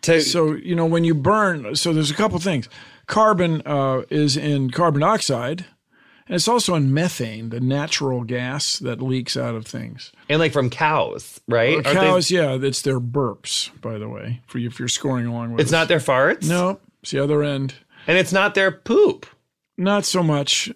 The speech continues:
Speaker 2: The problem is just, here's what it is. When I was a kid, there were three billion people in the world. Now there's seven, almost seven point seven billion people. And everybody's breathing and burning all this stuff. And we're just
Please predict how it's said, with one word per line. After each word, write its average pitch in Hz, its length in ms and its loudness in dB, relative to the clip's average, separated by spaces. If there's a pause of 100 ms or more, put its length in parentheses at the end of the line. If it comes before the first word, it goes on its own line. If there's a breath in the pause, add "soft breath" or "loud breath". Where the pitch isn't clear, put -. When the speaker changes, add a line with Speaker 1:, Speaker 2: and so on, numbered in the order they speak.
Speaker 2:
The 196 380 -6
problem 240 360 2
is 175 140 2
just, - 800 -4
here's 202 420 0
what 143 140 0
it 123 80 -4 (260)
is. 107 380 -6
When 151 200 0
I 208 260 4
was 226 220 2
a 214 80 -2
kid, 165 540 0 (1160 soft breath)
there 160 180 2
were 156 80 2
three 180 320 2
billion 151 400 2
people 131 320 -2
in 120 60 -2
the 113 80 -6
world. 117 260 -10 (460)
Now 165 320 2
there's 165 240 0
seven, 165 500 0
almost 160 400 -2
seven 151 340 -2
point 143 280 -4
seven 131 400 -2
billion 120 380 -4
people. 120 440 -12
And 139 80 -4
everybody's 160 520 0
breathing 147 460 0
and 131 120 0
burning 127 400 -2
all 120 180 -4
this 117 140 -6
stuff. 113 380 -8
And 120 600 -10
we're 135 60 -10
just 131 340 -6